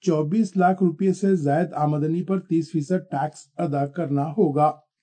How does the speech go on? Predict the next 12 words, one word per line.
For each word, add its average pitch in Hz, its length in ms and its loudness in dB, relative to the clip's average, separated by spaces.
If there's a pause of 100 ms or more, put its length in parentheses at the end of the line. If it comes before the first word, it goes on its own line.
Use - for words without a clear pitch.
(640)
तरमीमशुदा 208 600 4
इनकम 190 300 4
टैक्स 185 380 0
गोशवारे 165 460 2
भरने 151 340 0
की 180 160 0
मुद्दत 156 500 -2
अब 147 180 -2
दो 156 140 2
साल 156 300 0
से 160 140 -2
बढ़ाकर 170 520 0